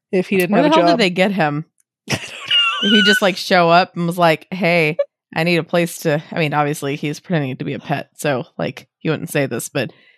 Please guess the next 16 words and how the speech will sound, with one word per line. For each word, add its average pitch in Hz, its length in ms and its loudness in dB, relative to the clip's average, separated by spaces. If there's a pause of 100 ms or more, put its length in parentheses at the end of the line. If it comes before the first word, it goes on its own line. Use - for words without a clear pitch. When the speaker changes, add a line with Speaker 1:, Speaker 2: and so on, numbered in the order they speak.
(120)
Speaker 2:
be - 80 -8
like, 156 160 -2
I 156 60 2
need 151 140 -4
a - 40 -14
place 160 240 -2
to - 60 -20
crash. 143 480 -2 (440)
These - 320 -12 (160)
people 156 280 -4
look 147 200 -6
like, 147 320 -4 (260)
uh, 151 260 -6 (460)
somewhere 156 380 -2
I 143 100 0
could 143 240 -8